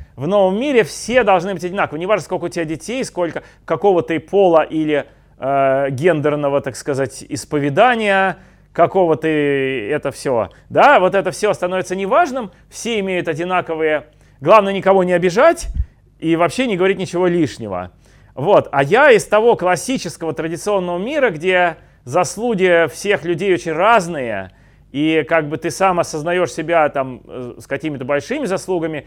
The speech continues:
если ты их реально сделал. А, и осознаёшь себя неуверенно, если ты не сделал. И вот там, если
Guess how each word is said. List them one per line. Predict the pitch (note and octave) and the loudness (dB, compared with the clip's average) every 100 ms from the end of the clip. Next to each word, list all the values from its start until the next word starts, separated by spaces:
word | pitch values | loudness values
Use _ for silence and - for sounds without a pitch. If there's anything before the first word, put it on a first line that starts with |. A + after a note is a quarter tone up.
| _ | _
если | C3+ E3 - | -6 -4 -2
ты | F3+ | -4
их | D3 | 0
реально | E3 E3 D#3+ | 2 2 0
сделал. | B2+ F3 D#3+ A2 F2 - _ _ _ _ _ - | -4 0 2 2 -2 -8 _ _ _ _ _ -4
А, | B2+ C3 C3 | 2 4 4
и | D#3+ | 2
осознаёшь | E3+ E3+ E3 F3+ G#3+ G#3 | 0 0 -2 0 2 0
себя | F#3 F3+ F3+ | -4 -2 -2
неуверенно, | F3+ E3+ B3+ D4 A3 | -2 -4 -2 -2 -2
если | D3+ F3 - | -2 -4 -4
ты | F#3 | -6
не | F#3 | -6
сделал. | C#3+ A#2+ C#3+ A#2 G2+ F#2+ G2+ | -6 -6 -2 0 -2 -4 -8
И | |
вот | A#2 B2+ C3 | -6 -4 -4
там, | B2 | -6
если | C#3+ D#3 D#3 D3 | -6 -6 -4 -4